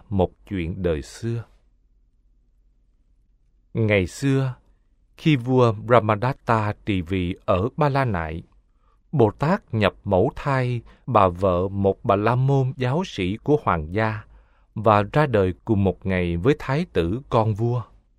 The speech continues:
Khi vua hỏi các quan rằng, "Có đứa trẻ nào sinh cùng ngày với thái tử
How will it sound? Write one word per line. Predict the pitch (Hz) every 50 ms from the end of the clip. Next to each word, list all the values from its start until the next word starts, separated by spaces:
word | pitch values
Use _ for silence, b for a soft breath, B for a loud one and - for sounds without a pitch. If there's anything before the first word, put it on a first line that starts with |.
| _ _ _ _ _ _ _ _ _ _ _ _ _ _ _ _
Khi | - 135 127 120 117 113 110
vua | 101 104 120 123 113
hỏi | 90 90 90 85 92 - -
các | 175 175 - -
quan | 143 127 120 117
rằng, | 95 - 92 78 78 71 71 - - - _ _ _ _ _ _
"Có | - 185
đứa | 165 165 185 220
trẻ | - - - 104 135 - -
nào | 107 92 87 87 87 92 90
sinh | - - 160 156 156 - _
cùng | - 110 104 90 87 85
ngày | 87 87 85 82
với | 82 110 147 147
thái | - 127 135 156 180
tử | - - 87 98